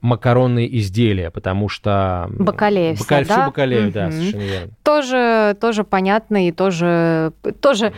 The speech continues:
Speaker 2: согласна абсолютно с этой цифрой, насколько, да, насколько я вообще могу быть согласна с этим исследованием, а, потому что, опять же, это продукты, которые покупаются, вот хлеб, например, покупается там раз в два дня, а, тоже присутствует во всех гастрономах, во всех фреш-маркетах, низкий средний чек у него,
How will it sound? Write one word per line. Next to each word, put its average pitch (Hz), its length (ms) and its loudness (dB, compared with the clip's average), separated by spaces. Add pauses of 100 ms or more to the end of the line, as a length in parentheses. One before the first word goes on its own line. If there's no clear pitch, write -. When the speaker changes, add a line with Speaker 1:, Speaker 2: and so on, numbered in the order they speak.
(180)
Speaker 2:
согласна 214 560 0
абсолютно 190 500 -2
с - 80 -6
этой 185 220 0
цифрой, 226 420 -2
насколько, 202 500 0
да, 202 140 2
насколько 185 400 -2
я 180 60 4
вообще 175 200 -2
могу 175 220 0
быть 165 160 -6
согласна 175 400 0
с 165 100 -8
этим 180 280 -2
исследованием, 240 600 2 (320)
а, 185 340 4
потому 185 360 0
что, 208 560 2
опять 185 340 0
же, 170 120 -2
это 202 300 -2
продукты, 185 420 -2
которые 185 320 -2
покупаются, 170 640 -2
вот 165 120 -4
хлеб, 190 300 -2
например, 165 300 -4 (140)
покупается - 560 -4
там 151 240 -6
раз 170 180 0
в - 80 -16
два 160 160 -2
дня, 233 320 2 (360)
а, 175 160 0
тоже 196 260 0
присутствует - 580 -4
во 175 80 2
всех 175 200 -2
гастрономах, 175 560 -2
во 165 80 -4
всех 165 220 -8
фреш-маркетах, 254 680 -2
низкий 190 300 -2
средний 170 420 -4
чек 285 280 -2
у 294 40 0
него, 269 340 0